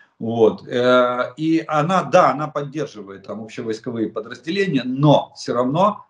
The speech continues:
она не на острие атаки. Танки, Б-, Б М П, они на острие атаки, они в боевых порядках. Ну и теперь подумайте, З-, Запад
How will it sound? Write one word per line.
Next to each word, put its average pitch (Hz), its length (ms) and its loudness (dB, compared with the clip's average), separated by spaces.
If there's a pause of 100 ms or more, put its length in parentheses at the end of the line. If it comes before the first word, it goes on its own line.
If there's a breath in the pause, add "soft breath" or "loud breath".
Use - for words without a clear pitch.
она 135 400 -4
не 135 340 -2
на 123 440 -6 (180)
острие 113 480 -4
атаки. 104 460 -2 (420)
Танки, 180 400 2
Б-, 131 420 0
Б 123 200 0
М 151 200 -2
П, 185 300 -2
они 139 240 -2
на 135 120 -4
острие 123 400 -6
атаки, 107 320 -6
они 143 160 -4
в - 100 -10
боевых 123 440 -4
порядках. 110 500 -2 (360)
Ну 139 100 4
и 165 80 6
теперь 151 340 0
подумайте, 135 560 2
З-, - 220 -10
Запад 151 480 4